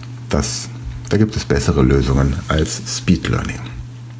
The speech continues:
Martin Rütter ist zum Beispiel hervorragend für schlecht erzogene, ähm, Hunde. Die Feuerwehr ist ganz gut dabei, wenn man entlaufene Katzen finden soll. Und für alleinstehende Herren oder Damen mit Sehnsüchten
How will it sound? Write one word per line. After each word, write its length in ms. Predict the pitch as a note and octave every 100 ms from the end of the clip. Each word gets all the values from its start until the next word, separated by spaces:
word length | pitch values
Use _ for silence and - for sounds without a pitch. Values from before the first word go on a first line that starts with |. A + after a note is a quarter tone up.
| - - - -
Martin 300 | E2 E2 C#2
Rütter 260 | E2 A2 F#2+
ist 180 | E2 -
zum 120 | C#2
Beispiel 340 | C2+ C2+ B1+
hervorragend 640 | B1 - D2 B1+ A1+ A#1+ -
für 120 | -
schlecht 280 | D2 B1+ -
erzogene, 600 | - - A1+ B1 - - - - - - - - - - -
ähm, 520 | - - - - - B2+
Hunde. 380 | C#3 C3 B2 - - - - - - -
Die 120 | D#2+
Feuerwehr 480 | - F2+ E2+ D#2+ D2+
ist 120 | -
ganz 220 | C2 B1
gut 160 | E2+ D#2+
dabei, 280 | D2 C#2
wenn 100 | C#2
man 140 | C2 C2
entlaufene 540 | C2+ C2 A#1 - -
Katzen 380 | - G#2+ - G2+
finden 280 | - F#2 E2+
soll. 320 | E2+ D#2+ - - - -
Und 160 | A#2+ B2
für 280 | A2+ G2 -
alleinstehende 880 | D#2+ D2+ E2 - D#2+ D#2 C#2+ C#2 B1+ - - - - - - - - - C2 - -
Herren 480 | C#2+ D#2 E2 D#2 B1+ B1
oder 220 | D2 A#1+
Damen 560 | A#1+ C2 C2+ D2+ D2 D2 -
mit 240 | D2 C#2+
Sehnsüchten 760 | D2 D2 C#2+ C#2 B1+ - D2